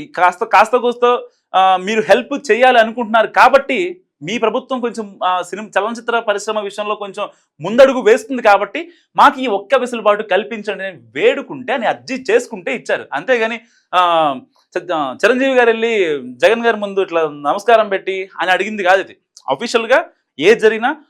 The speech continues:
అఫీషియల్గానే, అఫీషియల్ టర్మ్స్లోనే మాత్రమే జరిగింది. So ఇప్పుడు వంద రూపాయలు, ఆ, టికెట్ వెయ్యి రూపాయలు చేశారని ఇప్పుడు కొత్త ప్రచారం మొదలైంది వైసీపీ విషయంలో. దానికి ఆ వెయ్యి రూపాయలు దానికి కాన్సిక్వెన్స్ వస్తే ఏ రోజు పవన్ కళ్యాణ్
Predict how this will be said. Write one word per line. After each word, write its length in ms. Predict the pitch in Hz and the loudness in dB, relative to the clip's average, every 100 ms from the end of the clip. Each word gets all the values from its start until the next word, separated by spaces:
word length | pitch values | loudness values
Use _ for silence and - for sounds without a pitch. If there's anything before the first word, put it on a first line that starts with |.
| _ | _
అఫీషియల్గానే, 580 | 165 202 226 240 226 226 | 0 2 0 0 2 0
అఫీషియల్ 480 | 226 165 170 - 240 | 2 0 -2 -2 -2
టర్మ్స్లోనే 460 | 226 214 214 220 214 | 0 -4 -4 -6 -2
మాత్రమే 320 | 208 202 208 | -4 -4 -6
జరిగింది. 500 | 202 202 202 277 - _ _ _ _ | -6 -6 -6 -10 -12 _ _ _ _
So 80 | 240 | 2
ఇప్పుడు 280 | 247 247 262 _ _ 156 | 2 -4 -6 _ _ 0
వంద 160 | 220 | 4
రూపాయలు, 640 | 254 254 262 254 254 254 - _ _ | 6 8 6 4 2 0 -6 _ _
ఆ, 320 | 202 208 208 | 2 4 4
టికెట్ 380 | 196 208 233 - | 2 0 -2 -2
వెయ్యి 220 | 240 196 | 0 2
రూపాయలు 340 | 220 220 233 226 | 2 2 0 0
చేశారని 340 | 220 220 220 | 0 0 0
ఇప్పుడు 200 | 220 202 196 180 175 160 | -4 -2 0 2 2 0
కొత్త 340 | 151 202 202 | -4 -2 0
ప్రచారం 300 | 233 226 214 | 0 0 0
మొదలైంది 300 | 202 175 156 | 2 0 0
వైసీపీ 340 | 143 185 196 175 | 0 -2 -4 -6
విషయంలో. 340 | 120 113 95 _ _ _ _ _ _ | -8 -14 -20 _ _ _ _ _ _
దానికి 300 | 147 190 226 | 2 4 6
ఆ 60 | 226 | 4
వెయ్యి 160 | 196 214 | 4 2
రూపాయలు 280 | 240 220 180 190 | 2 -2 -4 -2
దానికి 240 | 196 202 | -2 0
కాన్సిక్వెన్స్ 500 | 202 185 196 196 175 | -2 -2 -4 -10 -10
వస్తే 280 | 165 165 233 - _ _ _ - | -12 -6 -8 -8 _ _ _ 2
ఏ 120 | 190 | 6
రోజు 460 | 262 254 247 320 - _ _ _ _ _ | 8 6 4 -6 -10 _ _ _ _ _
పవన్ 280 | 185 214 254 | 2 2 2
కళ్యాణ్ 400 | 254 233 233 269 | 2 2 0 -2